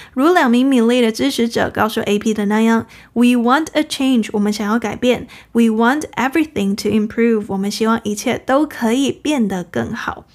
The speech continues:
另一名阿根廷人告诉Reuters，“Milei is the new thing，米雷伊是一个新的事物。He's a bit of an unknown，and it is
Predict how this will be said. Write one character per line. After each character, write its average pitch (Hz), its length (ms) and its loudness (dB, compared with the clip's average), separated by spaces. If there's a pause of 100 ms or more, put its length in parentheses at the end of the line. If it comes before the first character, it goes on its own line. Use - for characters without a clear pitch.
(320)
另 359 240 2
一 381 40 2
名 339 180 0
阿 285 120 0
根 285 160 2
廷 220 200 4
人 202 240 0
告 226 140 2
诉 233 140 -2
Reuters，“Milei 247 1300 0
is 311 120 -4
the 269 80 0
new 240 300 2
thing， 247 420 -2
米 208 160 0
雷 202 180 0
伊 233 140 4
是 240 120 -4
一 226 40 -2
个 226 100 0
新 233 220 0
的 233 80 2
事 262 200 -2
物。 285 300 2 (300)
He's 277 200 2
a 277 60 0
bit 285 320 2
of 359 120 2
an 247 180 -2
unknown，and 226 920 2 (100)
it 302 240 0
is 233 300 0